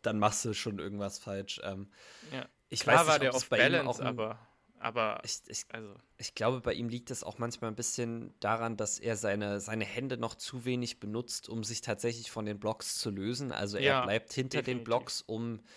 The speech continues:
Speaker 1: das Play zu lesen, um da nicht, äh,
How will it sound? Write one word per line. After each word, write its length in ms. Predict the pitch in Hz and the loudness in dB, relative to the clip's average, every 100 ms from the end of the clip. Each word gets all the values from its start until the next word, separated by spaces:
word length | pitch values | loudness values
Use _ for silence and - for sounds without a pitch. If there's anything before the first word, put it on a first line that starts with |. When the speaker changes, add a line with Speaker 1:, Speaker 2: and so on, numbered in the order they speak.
| - - - - | -20 -20 -20 -6
Speaker 1:
das 180 | 98 - | -4 -2
Play 260 | - 113 127 | 2 4 4
zu 160 | - | 0
lesen, 480 | 104 113 127 147 139 | 2 4 2 -2 -4
um 240 | - 120 | -4 -2
da 180 | 104 98 | 2 2
nicht, 440 | 107 113 - - - 110 | 2 -2 -4 -10 -6 0
äh, 500 | 101 101 101 104 | 4 4 4 2